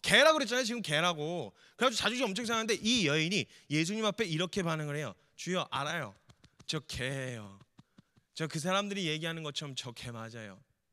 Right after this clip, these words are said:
근데 개도 주인의 상에서 떨어지는 부스러기는 먹잖아요. 저한테 좀 그 은혜의 부스러기라도 좀 주실 수 없으세요?" 이랬더니 그것까지 딱 받으시고 충격을 받으셨어요.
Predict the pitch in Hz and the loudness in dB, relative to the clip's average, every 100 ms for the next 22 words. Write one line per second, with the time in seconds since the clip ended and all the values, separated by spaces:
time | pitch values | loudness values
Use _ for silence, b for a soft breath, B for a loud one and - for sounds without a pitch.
0 | _ - 143 175 104 - _ _ _ _ | _ -8 -2 -2 -2 -10 _ _ _ _
1 | - - 123 147 - - 139 147 131 143 | -14 -10 -6 -6 -6 -6 -6 -6 -8 -8
2 | 135 123 143 175 147 139 - 120 127 135 | -10 -12 -12 -10 -10 -12 -14 -14 -12 -12
3 | 131 139 107 - 123 110 101 _ _ _ | -12 -14 -16 -20 -20 -20 -20 _ _ _
4 | _ _ _ - 139 147 156 175 - 160 | _ _ _ -8 -6 -4 -6 -8 -10 -10
5 | 147 151 151 143 - 131 160 160 139 123 | -8 -4 -2 -4 -4 -8 -6 -4 -4 -8
6 | 120 120 - 120 123 - 147 - 117 127 | -10 -12 -10 -10 -8 -10 -10 -12 -12 -10
7 | 170 - _ _ _ _ _ - 131 143 | -10 -14 _ _ _ _ _ -6 -4 -4
8 | 165 180 104 _ - 139 151 147 - 190 | -6 -8 -10 _ -10 -8 -4 -4 -4 -6
9 | - 120 127 127 - - 247 247 175 110 | -6 -10 -10 -12 -10 -8 -6 -6 -6 -8
10 | - | -14